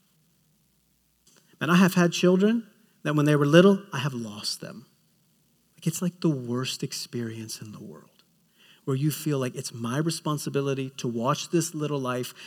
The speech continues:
I remember being in La Jolla Shores. My son Aaron, he was probably one or two. There were families everywhere. I'm hanging out with the other two, being a responsible dad, and I turn around and the two-year-old is gone.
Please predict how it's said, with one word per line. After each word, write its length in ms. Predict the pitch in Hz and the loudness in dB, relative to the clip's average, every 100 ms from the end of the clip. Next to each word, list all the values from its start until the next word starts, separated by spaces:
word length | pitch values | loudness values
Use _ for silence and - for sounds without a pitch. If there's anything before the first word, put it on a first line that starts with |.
| - - | -10 -4
I 60 | |
remember 440 | 131 123 143 165 170 | 0 2 4 6 8
being 240 | 160 160 | 8 8
in 140 | 151 | 6
La 80 | 143 | 4
Jolla 280 | 127 143 147 | 2 2 2
Shores. 460 | - 139 135 135 - - - - | 2 0 0 -2 -6 -14 -12 -6
My 100 | 123 | -4
son 280 | - 139 | 0 0
Aaron, 360 | 147 147 160 160 | 0 0 0 0
he 100 | 135 | 0
was 140 | 131 | -4
probably 460 | - 135 139 135 131 | -4 -4 -2 -2 -2
one 260 | 120 135 160 | -2 2 2
or 80 | |
two. 420 | 160 - 151 156 151 - - | 2 2 4 4 2 -6 -8
There 120 | 139 | -6
were 100 | 127 | -4
families 600 | 120 - 147 160 170 165 165 | -4 -2 2 6 8 8 6
everywhere. 520 | 160 156 151 147 147 143 | 0 2 2 4 2 0
I'm 120 | 120 | -2
hanging 260 | 143 165 170 | 2 4 4
out 140 | 165 | 4
with 120 | 160 | 2
the 120 | 160 | 2
other 200 | 160 160 | 2 2
two, 300 | 160 170 156 | 2 4 4
being 220 | 147 147 139 | 4 2 0
a 60 | |
responsible 600 | 135 - 147 151 - 160 | -2 -2 -2 -2 -2 -2
dad, 420 | 147 147 147 147 - - - | 2 4 4 2 -4 -12 -8
and 100 | 127 | -6
I 60 | |
turn 280 | 123 160 160 | -2 2 6
around 320 | 160 156 160 | 6 6 4
and 180 | 143 127 | 2 -6
the 40 | 110 | -8
two-year-old 760 | - 160 165 165 165 160 160 - | 0 6 8 10 8 8 4 2
is 180 | 170 143 | 0 0
gone. 400 | 135 113 110 | -2 -4 -6